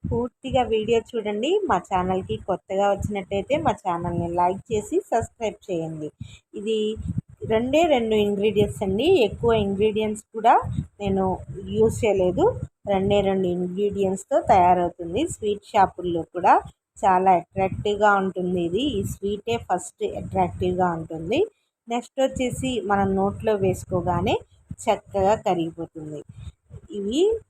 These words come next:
మనకి కొంచెం తయారు చేసుకుంటే ఎక్కువ అయిపోయే స్వీట్.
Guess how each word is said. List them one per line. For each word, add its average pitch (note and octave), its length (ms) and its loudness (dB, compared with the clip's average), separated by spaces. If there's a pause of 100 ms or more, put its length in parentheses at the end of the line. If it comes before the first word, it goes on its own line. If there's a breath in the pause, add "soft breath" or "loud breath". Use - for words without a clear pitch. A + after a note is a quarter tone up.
(880)
మనకి G3 600 -2 (840)
కొంచెం B3+ 840 -2 (600)
తయారు G3 420 4
చేసుకుంటే G#3 500 0
ఎక్కువ B3+ 560 -2
అయిపోయే G3 520 4
స్వీట్. - 480 -8